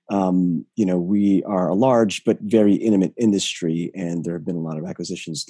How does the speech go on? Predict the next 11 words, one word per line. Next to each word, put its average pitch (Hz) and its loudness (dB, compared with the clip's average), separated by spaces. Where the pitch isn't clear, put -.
recently 98 -2
and 85 -2
mergers. 123 2
Um, 101 2
and 104 2
obviously, 107 0
the 90 -2
operating 113 2
in 90 -2
this 90 -6
space - -4